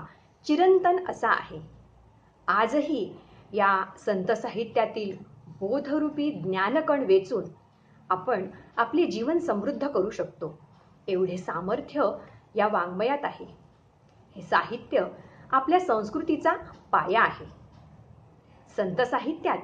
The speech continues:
भक्तिमार्गाबरोबरच समाजाचे प्रबोधन, समाजातील कुरीतींवर प्रहार, पर्यावरण रक्षण हे अत्यंत महत्त्वाचे मुद्दे आपल्याला आढळतात. तुकाराम महाराजांनी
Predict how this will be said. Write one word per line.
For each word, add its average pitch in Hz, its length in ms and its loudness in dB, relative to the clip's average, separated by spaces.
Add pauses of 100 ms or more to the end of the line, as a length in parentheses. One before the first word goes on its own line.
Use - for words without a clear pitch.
(380)
भक्तिमार्गाबरोबरच 302 1300 4 (340)
समाजाचे 247 520 2
प्रबोधन, 196 640 4 (520)
समाजातील 220 600 2 (120)
कुरीतींवर 233 580 -2
प्रहार, 202 480 2 (640)
पर्यावरण 214 540 6
रक्षण 226 400 0 (460)
हे - 160 -2
अत्यंत 381 580 2
महत्त्वाचे 269 640 0
मुद्दे 214 580 0 (120)
आपल्याला 208 300 4
आढळतात. 175 500 -4 (920)
तुकाराम 214 420 2
महाराजांनी 247 640 4